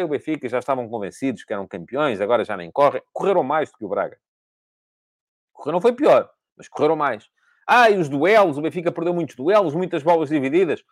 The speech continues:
Houve uma, houve a diferença de uma bola dividida, um duelo, ah, durante, durante a, a, todo o jogo.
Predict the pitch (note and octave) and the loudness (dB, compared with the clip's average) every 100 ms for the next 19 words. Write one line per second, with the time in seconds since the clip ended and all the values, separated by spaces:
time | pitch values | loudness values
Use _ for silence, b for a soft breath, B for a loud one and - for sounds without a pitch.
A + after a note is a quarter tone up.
0 | _ - D3+ D3+ G3+ F3 - C#3+ D3+ D3 | _ -4 -2 2 2 0 0 0 2 0
1 | F#3 F3+ D3+ D#3+ A#3 G#3 F3+ E3+ D3+ C#3 | -4 -2 -4 -2 2 4 4 2 0 -2
2 | C3+ G#2+ C3 G3+ E3 D#3+ A2 - _ _ | -4 -4 -2 -2 2 4 2 -2 _ _
3 | _ B2 A#2 G#2+ G2+ B2 C3 G#2+ C3 A#2+ | _ -4 0 0 0 0 0 -2 -6 -4
4 | A2 B2 A2+ A2 A#2 G#2 A2 G#2+ G2+ G2 | -2 -2 -2 -2 0 0 2 2 2 -2
5 | F2+ B2+ G#2+ F#2+ E2+ | -2 -4 -4 -6 -10